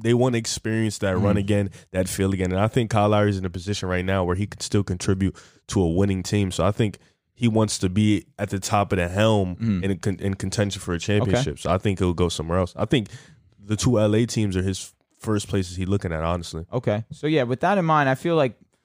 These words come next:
Speaker 2: Jalen Suggs definitely makes the most sense here. You need that playmaking type guard that,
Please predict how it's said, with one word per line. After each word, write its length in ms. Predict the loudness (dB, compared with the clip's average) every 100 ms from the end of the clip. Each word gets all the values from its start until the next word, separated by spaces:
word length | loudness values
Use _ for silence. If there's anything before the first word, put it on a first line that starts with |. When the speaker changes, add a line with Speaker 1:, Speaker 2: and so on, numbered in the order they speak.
| _ -4
Speaker 2:
Jalen 240 | 0 0
Suggs 280 | 2 2 2
definitely 300 | 2 2 2
makes 220 | 2 0 0
the 60 |
most 200 | 0 0
sense 240 | 0 -2 0
here. 100 | -2
You 140 | 0
need 220 | 0 2
that 160 | 2 0
playmaking 500 | -2 -2 -2 -4 -4
type 220 | -2 -2
guard 280 | 2 2 4
that, 220 | 2 0